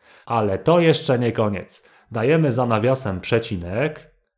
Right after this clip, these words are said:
i wpisujemy wartość pięćset milisekund. I tu też koniecznie musi być średnik, który zakończy scroll to, prawda?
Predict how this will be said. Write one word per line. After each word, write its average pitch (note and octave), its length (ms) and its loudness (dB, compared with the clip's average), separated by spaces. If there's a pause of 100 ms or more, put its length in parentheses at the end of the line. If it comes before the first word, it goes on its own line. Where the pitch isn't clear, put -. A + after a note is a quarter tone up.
(160)
i F3+ 160 -2
wpisujemy B2 540 0
wartość G#2+ 520 -4
pięćset D#3 720 -2
milisekund. G#2 840 -8 (460)
I C#3 160 -4
tu A#2+ 140 0
też G3 280 2
koniecznie D3+ 520 0
musi C3+ 300 0
być A2 180 -2
średnik, G#2 600 -4
który A#2+ 360 -2
zakończy C#3+ 600 0
scroll B2 460 0
to, A#2+ 360 0
prawda? F2+ 640 -10